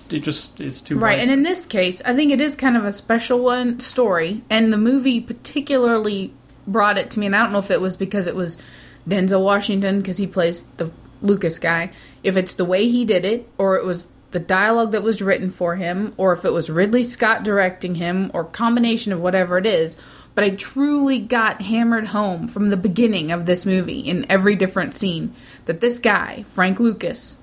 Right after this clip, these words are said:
Speaker 2: was in it for himself.
Speaker 1: Yeah, exactly.
Speaker 2: There was not, I mean, you could, you could kinda decorate it up and say he wanted to make a better life for his mother and his family and, and, and, like, protect his wife when he eventually gets married. But the truth is,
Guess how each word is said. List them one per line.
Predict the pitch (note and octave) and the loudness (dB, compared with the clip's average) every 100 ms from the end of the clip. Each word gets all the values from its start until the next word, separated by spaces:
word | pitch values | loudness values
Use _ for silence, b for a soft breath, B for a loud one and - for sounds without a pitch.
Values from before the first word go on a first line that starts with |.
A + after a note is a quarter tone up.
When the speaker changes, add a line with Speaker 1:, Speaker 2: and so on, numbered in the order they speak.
| - | -2
Speaker 2:
was | F3+ F3+ | 0 0
in | G3 F#3+ | 2 2
it | F#3 - | 2 -2
for | - - F#3+ F3+ F#3 | -6 0 4 4 2
himself. | - E3+ E3 - D#3+ - - - - - - | -4 -4 -4 -2 -2 -4 -10 -20 -20 -14 -6
Speaker 1:
Yeah, | D#3 | -4
exactly. | C3+ C3 | -4 -2
Speaker 2:
There | A3 | 0
was | G3+ G3 | 2 0
not, | G#3+ A#3 A#3+ A#3+ B B - | 0 2 0 -4 B B -2
I | |
mean, | B3+ C4+ | 0 2
you | C#4 B3 | 2 2
could, | C4 G3 B B | 0 -2 B B
you | C4 | -2
could | B3+ A#3+ F3+ | 0 0 -2
kinda | - A3+ A#3 | -2 0 0
decorate | G#3 A3 A3 G#3+ G#3 | 2 0 2 0 0
it | G3+ | 2
up | G3 G3 | 0 0
and | G3 | -2
say | G3 | -2
he | G#3+ | -4
wanted | G3 F#3+ G3 F#3 | 0 0 0 0
to | G3 G3 | 0 0
make | F#3 F#3+ | 0 -2
a | F#3 | -2
better | F#3+ F3+ | 0 2
life | F3+ F3+ F3+ | 2 0 -2
for | F#3 | -2
his | F#3 F3+ | -2 0
mother | F#3 F3+ F#3 F#3 | 2 2 2 2
and | F3+ E3 | 0 -2
his | E3 | -6
family | - F3+ F3+ F3+ F3+ F3+ | -2 0 0 0 -2 -2
and, | E3+ D#3+ - | -2 -4 -4
and, | E3+ E3+ D#3+ - - | -6 -4 -8 -8 -4
and, | F3 F3 - - F3+ | -2 -2 -6 -10 -2
like, | D#3+ D3 | -2 -2
protect | F3 - G#3 G3+ | -6 -2 0 0
his | F#3+ F3 | 0 0
wife | F3 F3 G3 | 2 2 2
when | F#3+ | 0
he | F3+ | 0
eventually | F#3 F#3 G3 | -2 -4 -4
gets | F3+ - | -4 -2
married. | F#3 F#3 A3+ | 0 -2 0
But | A#3+ | 0
the | A#3+ | 0
truth | - C#4 C4 | 0 0 2
is, | B3+ G3 F#3 | 2 0 -2